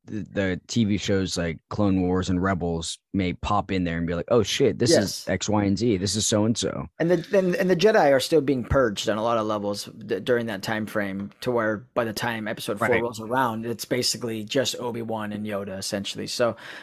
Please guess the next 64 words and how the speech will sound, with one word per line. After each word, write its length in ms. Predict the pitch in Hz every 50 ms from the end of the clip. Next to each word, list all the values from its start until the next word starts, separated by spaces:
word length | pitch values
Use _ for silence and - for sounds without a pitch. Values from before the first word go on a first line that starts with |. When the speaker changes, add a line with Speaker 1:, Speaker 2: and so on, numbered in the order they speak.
| - -
Speaker 2:
um, 400 | - 127 127 123 117 117 113 - - - - - - - - -
yes, 200 | 156 165 156 120
Speaker 1:
That 140 | 180 160 139
we 100 | 131 127
know 220 | 123 139 165 202
Speaker 2:
I 20 | -
Speaker 1:
of. 60 | 117
Speaker 2:
love 100 | - 175
Speaker 1:
And 80 | 131
that's 160 | 143 147 - 143
Speaker 2:
it. 40 |
Speaker 1:
the 60 | 131 170
thing. 140 | 156 131
Order 280 | - - 151 175 165 160
Speaker 2:
Well, 100 | - 180
Speaker 1:
sixty-six 520 | - - - 131 113 - - 180 147 - -
hasn't 260 | 127 117 120 113 -
taken 260 | 135 131 110 127 123
out 160 | 117 104 98
everybody 680 | 110 135 160 131 131 107 85 98 95 92 90 90 117 120 - _ _ _ _ _ _ _
that 60 | - 180 175 117
Speaker 2:
Yes. 40 | 110
Speaker 1:
we 120 | 113 110 107
know 200 | 101 113 147 170
of 180 | 123 104 92
already. 460 | 98 95 92 101 120 196 101 98 104
Speaker 2:
That, 200 | 107 101 - -
Speaker 1:
It's 120 | 120 - 139
Speaker 2:
that 180 | 127 117 107
Speaker 1:
like, 100 | 104 123
Speaker 2:
we, 60 | 127 175
Speaker 1:
okay. 300 | - 113 101 101 101 101 _ _ _ _ -
Speaker 2:
yes, 300 | 143 151 - - - -
that 240 | - 131 160 170 180
we 100 | 175 175
know 260 | 165 156 147 143 131
of. 240 | 110 104 107 107 113
But 120 | - 143
what 200 | 135 147 160 180
we 120 | 180 175 165
do 200 | 143 175 220 233
know 220 | 208 190 165 160 156
of 140 | 156 151 143
is 200 | 143 135 120 -
I 160 | - 113 147
wa-, 260 | 147 165 170 170 180 -
I 60 | 180
wanna 160 | 180 214 214
move 160 | 214 220 208
away 140 | 180 190 180
from 100 | 127 139
Star 260 | 127 - 151 131 113
Wars. 400 | 98 85 67 - - - - - -
Love 240 | - 143 151 156 151
it. 240 | 165 156 151 - _ _
Sh-, 160 | - - - 170 - - -
love 260 | 143 151 156 151 151
it. 160 | 160 151 -
We're 80 | - 151
gonna 160 | 143 156 160
talk 220 | 151 165 156 147 -
about 200 | 147 151 143 143
it 80 | 131 135
again. 380 | 131 143 139 135 139 139 131